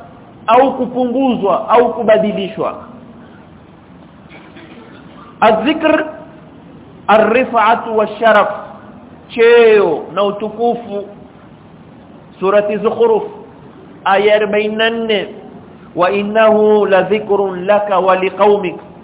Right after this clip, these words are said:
Na hii Qur'ani ni utukufu kwako na watu wako. Ni utukufu kwa ummati Muhammad.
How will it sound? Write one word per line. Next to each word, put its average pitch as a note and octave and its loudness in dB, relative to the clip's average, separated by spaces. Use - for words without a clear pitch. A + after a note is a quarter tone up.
Na G3 0
hii B3 -2
Qur'ani A3+ 2
ni G#3 -4
utukufu A#3+ -2
kwako C4 2
na G#3 0
watu G#3 0
wako. F3+ 0
Ni G#3 -6
utukufu B3+ -2
kwa C4 2
ummati B3+ -4
Muhammad. A#3+ 0